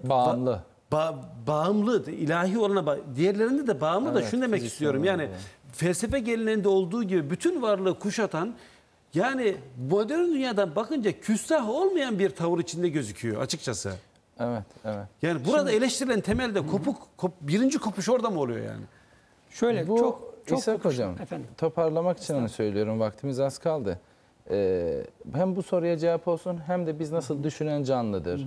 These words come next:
Speaker 3: hı.
Speaker 2: dual bir yapıya sahiptir, sonsuzluk arzusu vardır
Speaker 3: Hı hı.
Speaker 2: dedik ya.
Speaker 1: Evet.
Speaker 2: Yani modern insanda bu karakter, mesela doğanın parçası olmak dediniz
Speaker 3: Evet,
Speaker 2: konuşmanızın
Speaker 3: doğru.
Speaker 2: bir yerinde. Kutsaldan kopuş da biraz bununla
Speaker 3: Hı hı.
Speaker 2: ilişkili belki.
Speaker 3: Aynen.
Speaker 2: Geriden ta mesela on altıncı yüzyıldan bu gelişmeyi görüyoruz.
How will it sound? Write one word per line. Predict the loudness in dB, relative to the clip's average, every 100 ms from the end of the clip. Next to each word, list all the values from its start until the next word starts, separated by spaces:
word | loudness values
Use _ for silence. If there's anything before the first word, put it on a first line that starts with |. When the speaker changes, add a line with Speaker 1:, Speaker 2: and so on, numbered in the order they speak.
| -4
Speaker 3:
hı. | 0
Speaker 2:
dual | 2 2 0
bir | 0
yapıya | 0 0 0 -2
sahiptir, | -2 -4 -4 -8 -6 -8
sonsuzluk | -6 -4 -4 -4 -8 -4
arzusu | -2 -2 -4 -6 -2
vardır | -2 -2 -6
Speaker 3:
Hı | -4
hı. |
Speaker 2:
dedik | -4 -4 -6 -10
ya. | -14 -14 -8
Speaker 1:
Evet. | -8 -2
Speaker 2:
Yani | 0
modern | 2 2 2 0
insanda | -2 -2 -2 -2
bu | -2
karakter, | -2 -2 0 -2 -2
mesela | -2 -2 -4 -8 _ _ _ 0
doğanın | 2 4 2 -2
parçası | -2 -2 -2 -2 2
olmak | 2 2 -2 -2
dediniz | 0 0 0
Speaker 3:
Evet, | 0
Speaker 2:
konuşmanızın | 0 -2 -4 -2 -2 -2
Speaker 3:
doğru. | -2
Speaker 2:
bir | 0
yerinde. | 0 -2 -4
Kutsaldan | -6 -4 0 0 0
kopuş | -2 -2 -2 -4 -2
da | 0
biraz | 2 0 0
bununla | -2 0 0
Speaker 3:
Hı |
hı. |
Speaker 2:
ilişkili | -2 -4 -4
belki. | -2 -2
Speaker 3:
Aynen. | -4 -8 -12 -20 -20 _ -2
Speaker 2:
Geriden | 2 2 2 0
ta | 2 0 2
mesela | 0 -2
on | 2 2
altıncı | 2 0 -2 0
yüzyıldan | 0 0 0 0
bu | 0
gelişmeyi | 0 -2 -2 -2 0
görüyoruz. | 2 2 2 -2 -8